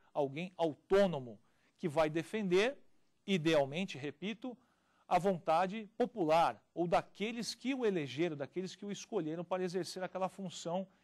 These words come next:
em nome de toda a população, dentro de uma estrutura estatal. Então, o princípio, ele vem nessa estruturação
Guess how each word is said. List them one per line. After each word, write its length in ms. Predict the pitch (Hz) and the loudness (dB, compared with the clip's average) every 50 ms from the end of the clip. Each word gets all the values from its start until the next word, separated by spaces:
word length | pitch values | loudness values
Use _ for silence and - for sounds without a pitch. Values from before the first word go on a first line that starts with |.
| _ - | _ -8
em 120 | 190 180 | -6 -4
nome 260 | 160 165 175 185 190 | 0 0 0 0 0
de 100 | 170 175 | -2 -4
toda 300 | 170 - - 220 208 185 | -2 2 4 4 4 4
a 20 | 160 | 2
população, 680 | - 165 - - 165 151 135 - - - 170 143 117 - _ _ _ _ _ _ | 0 -2 -2 -2 -2 -2 -2 -4 -4 -4 -4 -4 -6 -8 _ _ _ _ _ _
dentro 220 | - 147 147 135 156 | -10 -8 -8 -8 -10
de 40 | 160 | -12
uma 80 | 165 160 | -12 -12
estrutura 500 | - - 190 165 - 160 156 156 160 156 _ _ _ | -10 -10 -10 -8 -6 -6 -6 -6 -8 -10 _ _ _
estatal. 500 | - - - 175 - - 143 120 104 - _ _ _ _ _ _ _ _ _ _ _ _ _ _ _ | -12 -4 -4 -4 -2 -2 -4 -6 -6 -8 _ _ _ _ _ _ _ _ _ _ _ _ _ _ _
Então, 220 | _ - 640 622 - | _ 4 4 4 4
o 100 | - 302 | 2 2
princípio, 800 | 311 - 311 262 208 156 - - - - 247 277 - - 220 180 | 2 2 2 2 2 0 -2 -4 -2 0 0 0 0 2 2 2
ele 160 | 190 202 202 | 4 4 2
vem 400 | 165 123 143 190 233 226 165 113 - _ _ _ _ _ _ _ _ _ _ _ _ _ _ _ _ _ - - | 0 0 0 0 0 0 -4 -6 -10 _ _ _ _ _ _ _ _ _ _ _ _ _ _ _ _ _ -18 -8
nessa 340 | - 147 180 180 165 - 170 | -4 -2 0 0 0 0 -2
estruturação 880 | 160 151 - - 151 - - 139 131 120 - - - 170 190 208 175 - | -2 -2 -2 -4 -6 -4 -4 -6 -8 -8 -10 -6 -2 0 0 0 -2 -4